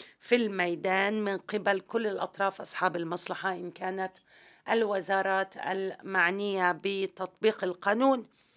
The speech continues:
ووسائط الإعلام وحركات المستهلكين والأوساط الأكاديمية وما إلى ذلك. نؤكد هنا الإرادة الراسخة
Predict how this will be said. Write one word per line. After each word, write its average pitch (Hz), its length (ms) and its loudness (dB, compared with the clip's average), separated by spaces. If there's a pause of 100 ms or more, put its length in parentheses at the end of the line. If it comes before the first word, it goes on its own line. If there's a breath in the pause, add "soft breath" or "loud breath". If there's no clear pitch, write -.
(420 soft breath)
ووسائط 185 2250 -2
الإعلام 220 720 0
وحركات 202 960 -4
المستهلكين 202 1160 -6 (440 loud breath)
والأوساط 208 920 2
الأكاديمية 196 840 -4
وما 185 260 -4
إلى 165 200 -8
ذلك. 147 720 -8 (2750 soft breath)
نؤكد 254 800 2
هنا 226 1000 2
الإرادة 202 680 2
الراسخة 226 1120 0